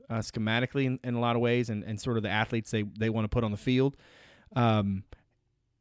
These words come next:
sometimes it's good to, to start with the fastball pitcher,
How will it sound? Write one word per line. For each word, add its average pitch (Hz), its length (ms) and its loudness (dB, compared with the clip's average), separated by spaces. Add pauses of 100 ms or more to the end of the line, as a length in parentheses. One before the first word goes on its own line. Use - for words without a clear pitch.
(180)
sometimes 147 460 2
it's 135 140 -2
good 143 240 4
to, 123 280 2 (600)
to 131 100 -2
start 139 260 4
with 135 100 0
the 127 80 -2
fastball 143 420 2
pitcher, 80 340 -6